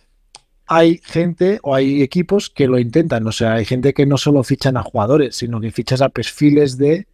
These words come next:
jugadores con una persona detrás. O sea, ya no solo preguntas cuántos puntos mete, preguntas, ¿y tiene familia? ¿No la tiene? ¿Cómo es? ¿Cuántos años lleva en Europa? ¿Cuántos años ha jugado aquí? ¿Cuántos años?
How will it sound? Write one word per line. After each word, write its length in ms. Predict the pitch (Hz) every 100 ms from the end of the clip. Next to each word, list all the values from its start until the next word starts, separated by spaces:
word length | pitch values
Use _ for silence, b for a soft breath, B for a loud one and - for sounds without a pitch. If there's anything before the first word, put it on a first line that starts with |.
| _ _ _ _ _ _
jugadores 760 | - 147 139 147 160 190 - _ _ -
con 140 | 131
una 160 | 131 143
persona 420 | 131 - 143 160
detrás. 400 | 131 - 151 123
O 40 |
sea, 260 | 110 120 117
ya 160 | 120 135
no 80 |
solo 240 | 143 151 151
preguntas 600 | 147 135 139 135 127 - b b -
cuántos 340 | 151 147 135
puntos 380 | 151 139 123 139
mete, 320 | 160 123 - _ _ _ _ _
preguntas, 640 | 135 123 135 127 127 117 -
¿y 300 | 135 147 135
tiene 220 | 147 160
familia? 560 | 143 135 147 190 214 185
¿No 160 | 143
la 120 | 127
tiene? 400 | - 135 170 214 _
¿Cómo 280 | - 143 131
es? 160 | 151 175
¿Cuántos 260 | 170 156
años 240 | 147 139 127
lleva 200 | 139 135
en 80 |
Europa? 400 | 135 135 151 196
¿Cuántos 300 | 190 143 131
años 200 | 135 135
ha 60 | 131
jugado 280 | - 135 127
aquí? 220 | 120 160
¿Cuántos 260 | 165 139 131
años? 180 | 139